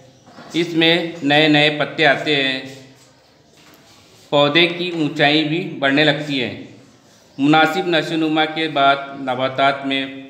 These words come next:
फूल आने लगते हैं, फूल से फल तैयार होते हैं।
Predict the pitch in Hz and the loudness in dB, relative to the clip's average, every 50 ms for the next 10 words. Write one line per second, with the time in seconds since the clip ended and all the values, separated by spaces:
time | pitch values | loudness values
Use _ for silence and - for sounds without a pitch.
0 | - - - - 131 135 135 139 139 131 127 123 120 123 123 120 117 - - 120 | -20 -20 -14 -12 -10 -6 -6 -6 -6 -4 -4 -4 -2 -2 -2 -4 -4 -6 -8 -6
1 | 113 110 104 98 - - - - - - - - - - - - - - - 147 | -4 -4 -4 -6 -10 -14 -18 -20 -20 -20 -20 -20 -20 -20 -20 -20 -18 -8 -2 0
2 | 156 175 180 170 175 175 170 165 165 165 151 151 156 156 156 151 143 139 143 143 | 2 2 2 2 2 2 2 2 2 2 2 2 2 2 0 0 0 2 4 2
3 | 143 143 135 - - 143 131 131 127 127 127 127 127 127 - - - | 2 2 -2 -6 -4 -4 -2 -2 -4 -6 -8 -10 -14 -18 -20 -20 -20